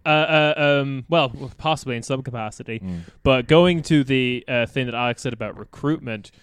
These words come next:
Speaker 1: which was like, uh, you know, we specifically don't want to recruit any communists or socialists. This becomes particularly farcical in, like,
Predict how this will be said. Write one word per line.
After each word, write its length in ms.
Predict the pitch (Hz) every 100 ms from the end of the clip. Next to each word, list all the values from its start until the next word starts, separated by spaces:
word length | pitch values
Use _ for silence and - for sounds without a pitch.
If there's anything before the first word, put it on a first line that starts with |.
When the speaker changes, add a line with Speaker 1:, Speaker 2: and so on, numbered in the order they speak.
| _ _ _
Speaker 1:
which 320 | 160 131 -
was 300 | 127 117 110
like, 720 | 117 110 107 104 - - - - -
uh, 260 | 123 113 110
you 80 |
know, 360 | 113 110 107 113 -
we 760 | 123 120 117 117 113 113 110 _ _ _ _ _ _ _ _ _ _ _
specifically 800 | - 208 196 311 302 262 208 190
don't 380 | 170 170 151 135
want 320 | 147 147 143
to 80 | 143
recruit 480 | 135 - 147 135 -
any 240 | 127 123
communists 600 | - 131 120 117 117 -
or 60 | 120
socialists. 920 | - 156 156 - 113 110 135 - - -
This 180 | 131
becomes 460 | - 139 139 123 113
particularly 580 | - 127 135 151 135 123
farcical 720 | - 123 123 123 - 120 110
in, 180 | 107 110
like, 480 | 107 104 101 101 -